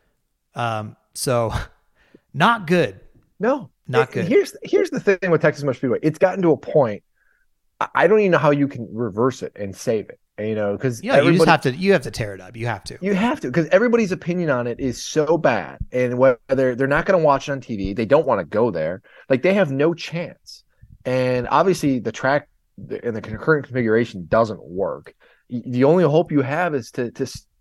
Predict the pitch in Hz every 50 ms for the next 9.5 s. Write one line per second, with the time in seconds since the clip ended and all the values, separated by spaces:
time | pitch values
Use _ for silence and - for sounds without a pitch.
0 | _ - 110 98 95 139 135 131 180 196 - 127 120 101 123 110 107 110 120 151
1 | 196 185 - - 117 120 - - 127 110 - - - - 135 143 147 139 107 107
2 | 135 175 175 123 110 110 113 - _ _ _ _ _ _ _ _ _ _ _ _
3 | - 131 131 123 107 90 90 131 170 185 180 147 135 131 139 135 135 123 110 -
4 | 143 139 135 131 127 139 180 220 190 135 - - 123 120 - 127 123 117 127 143
5 | 160 156 - - 135 147 165 160 156 151 143 127 156 139 139 151 147 156 139 127
6 | 151 147 - 208 190 - 147 143 139 135 135 - 131 123 - - 143 175 202 196
7 | 180 156 170 160 170 175 147 - 139 127 147 165 147 147 147 165 160 - 160 123
8 | 113 - 139 139 - - 127 139 131 117 - 139 131 131 120 117 104 95 107 104
9 | 101 127 175 214 202 165 147 143 139